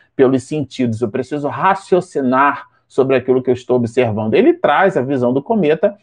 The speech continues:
nessa direção, né? Se eles seriam, assim, essa condensação da matéria, né? É, e, e aqui os espíritos vão responder que, que sim,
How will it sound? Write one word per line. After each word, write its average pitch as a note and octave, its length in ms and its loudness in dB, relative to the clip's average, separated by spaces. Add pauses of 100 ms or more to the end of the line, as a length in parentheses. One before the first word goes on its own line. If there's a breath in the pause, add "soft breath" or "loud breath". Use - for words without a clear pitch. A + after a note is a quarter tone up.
(260 soft breath)
nessa D3+ 400 0
direção, D3+ 640 0
né? D#3 260 2 (880 soft breath)
Se - 200 0
eles E3 160 4
seriam, F3 500 4
assim, D#3+ 180 -2
essa D#3+ 220 -4
condensação F3 760 -4
da D#3+ 140 0
matéria, A#2 560 -2
né? D3+ 240 -2 (500 loud breath)
É, C#3+ 760 2
e, F3+ 640 4
e E3 60 2
aqui G3 180 0
os F#3+ 120 2
espíritos C#3+ 380 -8
vão C#3+ 300 -6
responder D3 680 -2
que, E4+ 300 0
que F#4 160 2
sim, G3+ 540 2